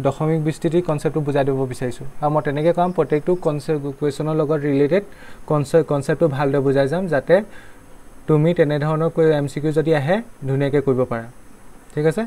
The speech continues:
এম চি কিউটো এহান-, এজ ইট ইজটো কমন নপৰে, কিন্তু ইয়াত সংখ্যাটো চেঞ্জ কৰি দিব পাৰে। কিন্তু তুমি যদি কনচেপ্টটো শিকি যোৱা, তেতিয়া তুমি পাৰ-, যেনেকুৱাই নাহক, কৰিব পাৰিবা।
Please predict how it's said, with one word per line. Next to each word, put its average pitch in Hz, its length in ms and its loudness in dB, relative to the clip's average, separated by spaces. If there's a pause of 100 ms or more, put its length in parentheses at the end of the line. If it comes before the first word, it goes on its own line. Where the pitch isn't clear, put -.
(120)
এম 143 140 0
চি 165 120 -6
কিউটো 170 240 2
এহান-, 147 420 -4 (200)
এজ 147 100 0
ইট 151 120 -6
ইজটো 165 240 -2
কমন 160 260 0
নপৰে, 156 360 0
কিন্তু 160 240 -4 (400)
ইয়াত 160 200 2
সংখ্যাটো 156 360 -2
চেঞ্জ 165 240 0
কৰি 170 120 2
দিব 175 160 4
পাৰে। 160 200 2 (380)
কিন্তু 165 200 0
তুমি 160 260 -2
যদি 165 180 2
কনচেপ্টটো 165 480 0
শিকি 160 200 -2
যোৱা, 190 180 2 (760)
তেতিয়া 160 240 2 (1160)
তুমি 151 180 0
পাৰ-, 151 280 2
যেনেকুৱাই 147 360 4
নাহক, 165 280 2 (300)
কৰিব 139 200 4
পাৰিবা। 123 260 -4